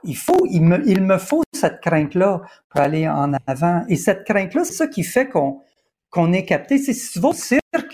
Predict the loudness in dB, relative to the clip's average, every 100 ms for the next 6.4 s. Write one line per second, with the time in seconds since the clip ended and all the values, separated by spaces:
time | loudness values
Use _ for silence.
0 | -20 _ _ _ _ _ 0 2 2 2
1 | 2 2 0 0 0 0 -4 -4 -2 0
2 | 0 0 0 2 0 -2 -4 -2 -2 0
3 | 0 0 0 0 0 -2 0 0 0 0
4 | 0 2 2 2 0 0 0 2 0 0
5 | 2 2 2 0 -2 2 2 2 0 -2
6 | 0 0 2